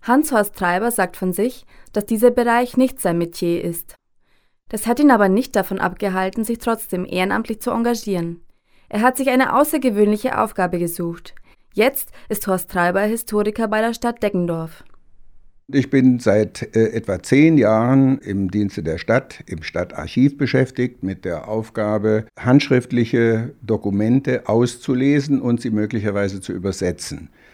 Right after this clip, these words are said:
Speaker 2: Das hat aber seine Grenzen, weil die, äh, stereotype Übersetzung zum Beispiel von Steuerbüchern oder ähnlichen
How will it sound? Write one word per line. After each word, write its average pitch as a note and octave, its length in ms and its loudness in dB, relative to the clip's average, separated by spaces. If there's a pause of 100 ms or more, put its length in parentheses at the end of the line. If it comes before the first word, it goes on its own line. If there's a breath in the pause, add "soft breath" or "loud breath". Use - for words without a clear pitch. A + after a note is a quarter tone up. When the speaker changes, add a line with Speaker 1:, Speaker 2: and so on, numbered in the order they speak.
(160 soft breath)
Speaker 2:
Das G2+ 180 -4
hat A2+ 160 0
aber G2 140 -4
seine F2+ 320 -4
Grenzen, A#2+ 720 -2 (200)
weil G2+ 580 -2
die, G2 400 -4
äh, F#2+ 560 -4
stereotype A2 680 2
Übersetzung G2+ 640 -4
zum G2 180 -6
Beispiel F2+ 340 -8
von F2 220 -16
Steuerbüchern G#2 1040 -4
oder E2 300 -12
ähnlichen F#2 580 -10